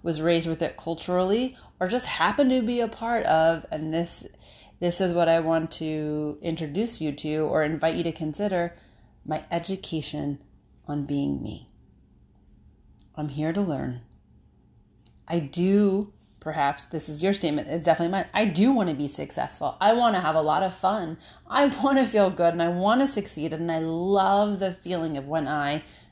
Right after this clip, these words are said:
and this is a phrase from my own life, get it right.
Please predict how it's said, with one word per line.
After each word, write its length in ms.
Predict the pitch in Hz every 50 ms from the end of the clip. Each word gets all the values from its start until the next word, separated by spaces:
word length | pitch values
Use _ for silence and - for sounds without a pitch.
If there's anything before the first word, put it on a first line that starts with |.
| _ _ -
and 160 | - 160 160
this 160 | 156 156 -
is 80 | 156 156
a 80 | 175
phrase 380 | 170 - 160 147 147 151 147 -
from 120 | - 180
my 220 | 190 202 240 233 202
own 160 | 175 160 139
life, 200 | 135 139 143 151 156 147
get 160 | - 233 226
it 160 | 247 226 - 147
right. 420 | 151 143 127 - - - - -